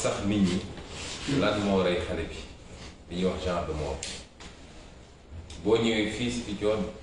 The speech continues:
dañoo def seen rapport te def nañu autopsie, ne xale bi li ko rey du bal, waaye arme blanche la.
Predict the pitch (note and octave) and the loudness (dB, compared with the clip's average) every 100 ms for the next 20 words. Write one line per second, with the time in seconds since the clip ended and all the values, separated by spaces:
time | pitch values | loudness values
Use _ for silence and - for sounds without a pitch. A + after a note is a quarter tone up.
0 | - F2+ G#2 G2 G#2+ A2 - G#2+ G2+ G2 | -4 0 2 2 2 0 2 2 2 0
1 | - - - G2 F#2+ F#2+ F#2+ F#2+ F#2 G2 | -6 -16 -4 0 2 4 4 4 2 0
2 | - F#2+ F#2 F2 F#2 - F#2 - - - | 0 0 0 -2 -4 -4 -8 -10 -18 -20
3 | - - - - - - - - - G#2 | -20 -20 -18 -16 -14 -16 -12 -8 0 2
4 | G2 F#2 F#2 G2 F#2 G2 - - F2 - | 2 0 2 4 4 2 0 -6 0 2
5 | - - - - - - - - - - | 2 0 -6 -12 -18 -20 -20 -20 -18 -18
6 | - E2+ F2+ F2+ F2+ F2 D#2+ D#2+ D2+ - | -6 2 2 2 0 -2 -2 -4 -4 -8